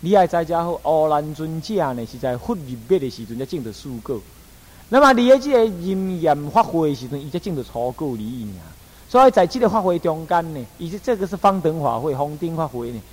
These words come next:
应该伊还阁无一定是证得初，上最证得初果而已尔。所以在这个时阵啊，伊还阁无种种的神通，还阁无具足，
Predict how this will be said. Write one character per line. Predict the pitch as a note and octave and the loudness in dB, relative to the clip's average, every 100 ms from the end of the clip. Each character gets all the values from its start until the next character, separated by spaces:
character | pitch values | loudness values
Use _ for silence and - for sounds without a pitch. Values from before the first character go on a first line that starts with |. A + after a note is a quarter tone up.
| - - | -20 -10
应 | C4 A3 E3+ | -2 0 0
该 | D3+ C#3 C#3 - | 0 0 -2 -10
伊 | D3 D#3+ | -4 -2
还 | |
阁 | E3 | -2
无 | D3+ B2+ | -2 -4
一 | G3+ | -4
定 | E3+ | -6
是 | A2+ | -8
证 | - D#3+ | -8 -8
得 | A2 | -8
初， | - A#2 - - - - - | -8 -10 -10 -16 -20 -20 0
上 | F#3 F3 | 2 6
最 | F#3 | 4
证 | D3+ G#3+ | 4 0
得 | C3+ | -2
初 | - B2 | 0 0
果 | B2 D#3+ | 0 -2
而 | B2 | -4
已 | G#2+ A#2+ G#2 E2+ | -6 -8 -8 -12
尔。 | - - - - - | -20 -20 -20 -20 0
所 | D4 | 2
以 | |
在 | E4+ A3+ | 6 6
这 | - D4+ | 4 2
个 | |
时 | A3 E3 D3+ | 2 0 -2
阵 | F3 D#3 | -2 -2
啊， | C#3 - | -4 -6
伊 | F#3+ G3 | -10 -8
还 | A#3 A3 | -6 -2
阁 | A3 | -2
无 | D#3+ C3+ A#2 A2 - - - - - - - | 0 -2 -4 -8 -16 -20 -20 -20 -20 -14 4
种 | D4 E4 | 4 4
种 | B3+ | 0
的 | G3+ | 0
神 | - G3+ | 0 2
通， | G3 G#3+ | 4 4
还 | G#3+ | 4
阁 | G#3 | 2
无 | D#3 B2 - | 0 -2 -6
具 | A2 G#2+ | -10 -8
足， | C3 | -8